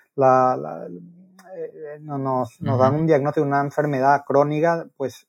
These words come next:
Speaker 1: eh, nos es pesado, ¿no? Llevar, aunque seas hipertenso, diabético, digo, hay una etapa así, pues, de
Speaker 2: Ujú.
Speaker 1: negación, a mí no me pasa nada, ¿no? Eh,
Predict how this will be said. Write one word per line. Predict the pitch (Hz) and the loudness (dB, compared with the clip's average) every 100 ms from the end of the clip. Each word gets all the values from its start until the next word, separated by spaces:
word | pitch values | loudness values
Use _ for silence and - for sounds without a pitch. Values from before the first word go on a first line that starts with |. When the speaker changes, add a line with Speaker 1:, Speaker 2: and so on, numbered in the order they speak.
| _ | _
Speaker 1:
eh, | 131 131 135 _ - _ _ | -8 -6 -6 _ -20 _ _
nos | 147 156 | 2 4
es | 180 | 4
pesado, | 185 - 147 139 117 | 2 4 6 6 4
¿no? | 120 175 | 0 0
Llevar, | 165 127 151 170 165 | 0 2 4 6 4
aunque | 151 139 | 2 0
seas | - 151 | 2 2
hipertenso, | 160 151 127 135 147 147 | 4 2 2 0 0 0
diabético, | 143 131 123 143 143 139 147 | 2 4 4 2 0 0 2
digo, | 135 127 135 - _ _ - | 2 2 2 -2 _ _ 2
hay | 143 | 4
una | 170 | 4
etapa | 175 165 147 | 4 4 4
así, | 175 - | 4 2
pues, | 156 175 | 2 4
de | 175 | 4
Speaker 2:
Ujú. | 175 | 4
Speaker 1:
negación, | 170 127 - 131 113 | 4 2 2 -2 -2
a | |
mí | 113 | -6
no | 131 | -4
me | 147 120 | -4 0
pasa | 123 120 | -2 -2
nada, | 101 98 90 92 | -8 -8 -10 -12
¿no? | 117 | -8
Eh, | 151 | -8